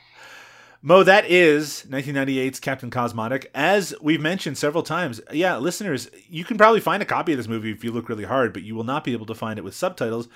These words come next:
So unless you are a German, uh, a speaker or understanderer, uh, you won't be able to know what's going on. But no fear, we just spent way longer than the fucking runtime of the movie <laughs> going through everything that happens in it. So just listen to us, put us on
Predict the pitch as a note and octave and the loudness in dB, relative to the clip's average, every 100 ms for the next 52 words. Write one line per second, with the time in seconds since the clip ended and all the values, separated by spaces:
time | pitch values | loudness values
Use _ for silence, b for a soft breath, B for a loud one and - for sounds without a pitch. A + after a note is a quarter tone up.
0 | b - D3+ F3 G#3 G3 D#3 C#3 B2 A2+ | b -2 -2 0 -2 2 4 4 2 -2
1 | C3+ D3 D3 C3+ B2+ _ _ - A#2+ A2 | -2 -2 -2 -6 -10 _ _ -10 -4 -4
2 | G#2 A2 - - F#3 F3+ F3+ - D3 C3 | -4 -6 -8 -10 -6 2 2 2 0 -2
3 | C3 C3 A2+ - - E3+ F3+ A#2+ G#2+ G2+ | -2 -6 -6 -6 -6 -6 -6 -4 -2 0
4 | C3 F3+ b b b C3+ B2+ B2 B2 C#3+ | -2 -2 b b b 0 0 0 -2 -2
5 | D#3 D#3 D3+ C#3+ D#3 D3 D3+ D3+ C#3+ F#3 | 0 -2 -2 -4 -4 -2 -2 -4 -2 -2
6 | F#3+ - b - F#3+ G#3 - B3 A#3+ G3 | -2 -4 b -8 -4 -4 -2 0 2 2
7 | G3+ b b D3 F#3+ G3+ G3 - G#3 F#3 | -2 b b -6 -2 0 0 0 0 -2
8 | - D3 D3 D3 G3 F#3+ F3+ G#3 E3 C#3+ | -8 -14 -2 4 6 6 4 4 2 0
9 | C#3+ - E3+ E3 C#3+ C3+ C3 D3+ F#3 F3+ | 0 2 2 2 -6 -2 2 2 4 2
10 | D#3+ E3 C#3+ C3 C#3 F3+ C3 B2+ - E3+ | 2 2 0 0 0 0 0 -2 2 4
11 | F#3+ - F#3+ A3+ - A#3 - G3 G#3+ G3+ | 4 2 -2 -2 -2 -2 0 -2 2 2
12 | G3+ G#3+ A3 C4+ A#3+ A#2+ - B B D3+ | 2 0 -2 0 0 0 -6 B B 0
13 | D#3 C#3 G3 A#3 A3+ B2+ D#3+ - E3 F3+ | 2 2 0 2 0 2 0 2 2 2
14 | C3 G2 A2+ E3+ | 0 -4 -6 -10